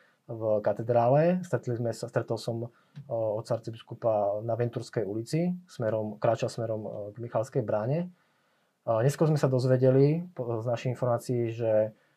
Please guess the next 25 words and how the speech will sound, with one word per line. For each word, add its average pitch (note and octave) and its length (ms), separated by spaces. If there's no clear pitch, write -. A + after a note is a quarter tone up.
on B2+ 80
sa - 80
vybral A#2 480
zo G#2+ 160
záhrady A2 400
prezidentského G#2+ 400
paláca A2 320
do A2+ 80
katedrály, A2+ 800
ale A2 240
nestihol A#2 480
prísť A2+ 560
v - 260
taký B2 300
čas, A2+ 240
aby, A2 320
aby G#2+ 320
prešiel A2 320
kontrolou A2 640
a F#2 60
nestihol C#3 320
jednoducho B2 240
ten A#2 160
vstup. - 400
A G#2+ 320